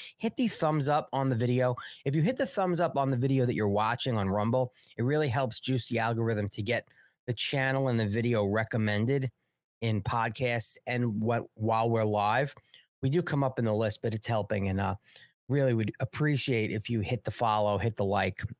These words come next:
hit the thumbs up to help that. We're building the channel, and, um, it's been building nicely.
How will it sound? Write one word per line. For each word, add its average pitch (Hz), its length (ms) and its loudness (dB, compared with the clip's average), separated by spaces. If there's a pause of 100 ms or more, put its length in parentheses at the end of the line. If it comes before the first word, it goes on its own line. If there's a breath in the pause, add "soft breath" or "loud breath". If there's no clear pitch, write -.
(140)
hit 127 180 -2
the 123 80 -2
thumbs 110 360 0
up 104 240 -2 (880)
to 120 100 0
help 139 300 0
that. 107 260 -2
We're 113 100 -2
building 151 420 2
the 131 80 2
channel, 107 600 0 (580 loud breath)
and, 110 300 0
um, 101 400 2 (340)
it's 135 160 -2
been 127 220 2
building 131 400 2
nicely. 113 520 -2